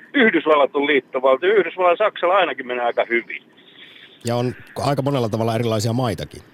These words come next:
Speaker 1: Kyllä, kyllä. Ja siis täytyisi ensin määritellä, mitä,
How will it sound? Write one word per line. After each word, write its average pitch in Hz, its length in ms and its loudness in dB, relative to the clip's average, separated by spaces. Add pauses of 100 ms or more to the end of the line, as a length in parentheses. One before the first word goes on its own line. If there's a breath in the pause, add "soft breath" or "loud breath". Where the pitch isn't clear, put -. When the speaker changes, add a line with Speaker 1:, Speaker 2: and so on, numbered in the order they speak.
(560)
Speaker 1:
Kyllä, 190 340 4
kyllä. 147 420 2 (460 loud breath)
Ja 180 100 0 (300)
siis 175 160 0
täytyisi 208 320 2
ensin 220 260 2
määritellä, 190 680 2
mitä, 165 380 0